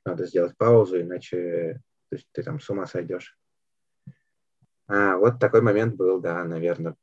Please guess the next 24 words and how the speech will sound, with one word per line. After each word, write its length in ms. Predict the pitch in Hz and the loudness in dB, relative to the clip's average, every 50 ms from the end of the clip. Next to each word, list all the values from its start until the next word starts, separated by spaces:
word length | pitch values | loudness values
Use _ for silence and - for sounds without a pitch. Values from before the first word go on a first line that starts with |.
| _ _ | _ _
пару 260 | 87 85 85 87 85 | -2 -2 0 0 0
раз, 360 | 87 85 85 82 - - - - | 0 0 -2 -2 -4 -12 -16 -12
но 640 | 87 90 98 107 113 113 107 101 95 92 87 85 - _ _ | -8 -4 -4 -2 0 0 0 0 -2 -4 -6 -8 -12 _ _
он 140 | - 92 90 | -14 -12 -10
достаточно 440 | 82 - - 110 98 87 - - - | -12 -2 2 4 4 4 2 -4 -6
кратковременный, 760 | - - - - - 95 85 107 113 120 117 101 92 90 87 | -6 -6 -2 0 0 2 4 4 4 4 2 0 -4 -6 -8
условно, 360 | 80 - - 90 90 87 80 | -8 -6 -6 -6 -6 -6 -8
там, 240 | - 87 87 85 - _ _ _ _ _ _ _ _ - | -10 -10 -10 -10 -14 _ _ _ _ _ _ _ _ -12
не 100 | 95 92 | -12 -10
знаю, 240 | 92 92 90 90 | -8 -8 -6 -6
у 20 | 90 | -4
меня 140 | 95 98 95 | -4 -2 -2
не, 140 | 95 95 | -2 -4
не 200 | 92 92 98 98 | -4 0 -2 -2
было 220 | 87 85 90 87 82 | 0 0 -2 -2 -2
такого, 380 | 87 85 - - 87 87 85 | -4 -6 -4 -4 -6 -6 -6
чтоб 200 | - - - - - - | -8 -12 -14 -14 -12 -12
я 100 | 82 82 | -12 -12
там, 180 | - - - - _ _ _ _ _ _ _ _ | -12 -16 -18 -18 _ _ _ _ _ _ _ _
ну, 160 | - 107 98 95 | -10 -6 0 2
один-два 420 | 98 92 107 101 98 101 104 101 | 4 4 4 4 6 6 6 6
дня 180 | 92 101 98 - | 6 4 0 2
паузу 380 | - 98 98 98 90 - 98 | 4 6 6 6 4 0 -4
сделал, 540 | 92 - - 110 113 120 120 104 90 87 | -6 0 2 4 4 6 4 2 0 -4